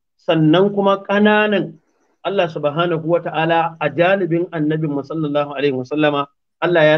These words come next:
tsare shi ba zai faɗa ciki ba. Wannan shine ma'asumi. A taƙaice bayanin da ya ce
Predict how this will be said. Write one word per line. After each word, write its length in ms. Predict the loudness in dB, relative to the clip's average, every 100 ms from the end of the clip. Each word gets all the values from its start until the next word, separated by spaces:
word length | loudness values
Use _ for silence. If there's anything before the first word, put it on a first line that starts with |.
| 2
tsare 240 | 0 0
shi 100 | -2
ba 140 | 0 2
zai 120 | 2
faɗa 320 | 0 -4 -6
ciki 200 | -10 _ _
ba. 120 | -20 _ _ _ 0
Wannan 560 | 4 4 2 0 0
shine 380 | 0 -6 0 0
ma'asumi. 720 | 0 -6 -12 -4 -2 -2 -4 -8 _ _ _ _ _ _ -6
A 80 |
taƙaice 480 | -4 -4 -4 -2 2
bayanin 500 | 4 4 4 2 -2 -4
da 60 |
ya 80 | -8
ce 220 | -10 -20